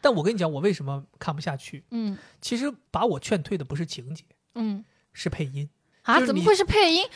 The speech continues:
Speaker 1: 就是你觉得，
Speaker 2: 因为
Speaker 1: 你觉得这个，这个叫什么？王鹤棣啊，
Speaker 2: 嗯。
Speaker 1: 他的这个配音好吗？
Speaker 2: 是。
Speaker 1: 但我觉得劝退我的是虞书欣的配音。
Speaker 2: 虞书欣是他自己的声音吧？
Speaker 1: 我没有说，说不是他自己的呀，但他那个声音应该是后期配的，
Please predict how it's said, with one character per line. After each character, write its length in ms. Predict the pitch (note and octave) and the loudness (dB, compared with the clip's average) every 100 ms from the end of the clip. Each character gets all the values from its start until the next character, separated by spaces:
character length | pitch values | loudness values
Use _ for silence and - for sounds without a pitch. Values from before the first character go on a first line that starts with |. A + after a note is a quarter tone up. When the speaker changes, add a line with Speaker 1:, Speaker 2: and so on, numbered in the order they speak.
| - | -2
Speaker 1:
就 100 | D#4+ | 2
是 80 | B3+ | 4
你 160 | F#3+ | 2
觉 220 | D#3+ E3 A3+ | 2 4 6
得， 220 | C4 F3+ | 6 6
Speaker 2:
因 60 | |
为 60 | E3 | 0
Speaker 1:
你 120 | D3+ | -4
觉 120 | C#3+ | -2
得 120 | F#3+ G3+ | 2 2
这 160 | G3+ | 2
个， 420 | E3 D3 C3+ B2 - _ _ _ - | 0 -4 -6 -12 -16 _ _ _ -8
这 100 | E3+ | -4
个 60 | |
叫 100 | D#3+ | -2
什 60 | C#3+ | -2
么？ 120 | D3 | -2
王 180 | C3+ E3 | -2 0
鹤 160 | G3+ | 0
棣 220 | F3 F#3 C#3 | -2 -4 -8
啊， 100 | - - | -12 -4
Speaker 2:
嗯。 320 | A3+ G3+ - _ _ - | -2 -2 -4 _ _ -6
Speaker 1:
他 200 | F#3 F#3+ | -2 0
的 140 | F3 | -2
这 140 | E3 | -2
个 80 | D#3 | -6
配 160 | - E3 | -4 -4
音 160 | F3+ | -2
好 280 | E3+ - C3 D3+ | -4 -8 -10 -12
吗？ 160 | C3+ - | -14 -8
Speaker 2:
是。 300 | - G3+ - _ | -4 -4 -6 _
Speaker 1:
但 160 | - G3+ | 0 0
我 100 | C#3+ | 0
觉 120 | D3+ | 0
得 80 | F3+ | -2
劝 200 | - G3+ | 0 0
退 160 | F#3 | 0
我 200 | F3+ C3+ | -2 -4
的 100 | C3 | -12
是 140 | C3+ D#3+ | -12 -10
虞 120 | D3 | -8
书 140 | F3+ | -6
欣 240 | F#3+ G3 G#3+ | -4 -4 -4
的 60 | |
配 180 | D3 D3 | -8 -12
音。 260 | B2+ C3 C3+ _ _ _ - | -16 -18 -20 _ _ _ -6
Speaker 2:
虞 100 | B3+ | 0
书 120 | A#4+ | 0
欣 100 | A4 B4+ | 2 0
是 80 | A4 | 0
他 160 | F4+ A4 | -2 -2
自 180 | A#4 E4+ | -2 -4
己 160 | E3 | -6
的 220 | A2+ B2+ | -12 -12
声 180 | G#3+ - | -10 -10
音 200 | D3 F3+ | -8 -8
吧？ 180 | - G3+ | -6 0
Speaker 1:
我 160 | F3 F3 - | 0 0 -2
没 200 | F#3 C#4+ | 0 2
有 100 | B3 | 2
说， 100 | F#3+ | 2
说 80 | |
不 140 | A3 G#3 | 4 2
是 60 | |
他 100 | G#3+ | 0
自 140 | F#3 E3 | -4 -6
己 120 | - | -10
的 80 | C3 | -14
呀， 80 | - | -6
但 100 | G#3 | -4
他 100 | B3 | -2
那 120 | C4+ | 0
个 240 | G3 D#3+ D3+ | 0 0 -4
声 240 | - A#3 | -4 -4
音 140 | A#3+ A#3+ | -4 -4
应 80 | |
该 100 | A#3 | -4
是 80 | A3+ | -4
后 180 | G#3 F3+ | -2 -2
期 160 | - G#3+ | -2 -8
配 300 | - C4 | -4 -4
的， 100 | D3+ | -4